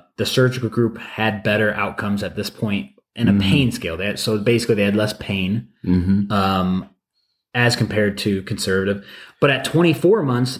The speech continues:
Speaker 1: it didn't have data to properly s-, pull one way or the other. So it's kinda muddier because you would expect to see the same thing where at two, at twenty-four
Speaker 2: Yeah.
Speaker 1: months out, they're kind of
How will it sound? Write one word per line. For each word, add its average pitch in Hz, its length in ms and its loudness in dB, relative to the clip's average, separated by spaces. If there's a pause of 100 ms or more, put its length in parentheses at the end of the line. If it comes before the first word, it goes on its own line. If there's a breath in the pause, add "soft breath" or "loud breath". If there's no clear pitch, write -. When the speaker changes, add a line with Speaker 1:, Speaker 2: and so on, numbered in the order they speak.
Speaker 1:
it 123 140 -4
didn't 147 180 0
have 117 280 -2
data 123 500 0
to - 100 -12
properly 110 520 -2
s-, 98 100 -8
pull 107 420 0
one 98 220 -4
way 90 160 -6
or 85 100 -10
the 85 160 -8
other. 185 320 0 (160 loud breath)
So 131 140 -2
it's - 80 -4
kinda 147 260 2
muddier 117 560 2
because 107 680 -4 (500)
you 135 140 4
would 147 100 4
expect 139 400 -2
to - 80 -10
see 127 140 -4
the 107 100 -6
same 101 320 -6
thing 98 200 -8
where 85 120 -14
at 82 160 -18
two, 98 420 -6
at 113 180 -4
twenty-four 110 500 0
Speaker 2:
Yeah. 101 40 -2
Speaker 1:
months 95 260 -6
out, 92 300 -8
they're 87 140 -12
kind 87 240 -12
of 82 200 -18